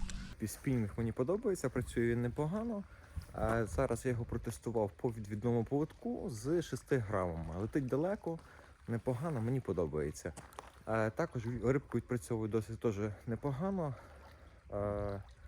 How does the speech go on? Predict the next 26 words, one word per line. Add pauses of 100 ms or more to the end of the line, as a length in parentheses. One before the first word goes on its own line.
(440)
гарно
працює
з
дном. (480)
Е,
зараз
я
ще
зроблю
пару
закидів (100)
на
відвідний (500)
і
спробую
половити
щось
на
джиг
ще. (220)
Тому
не
переключаємося, (140)
лайки,
коментарі (880)
і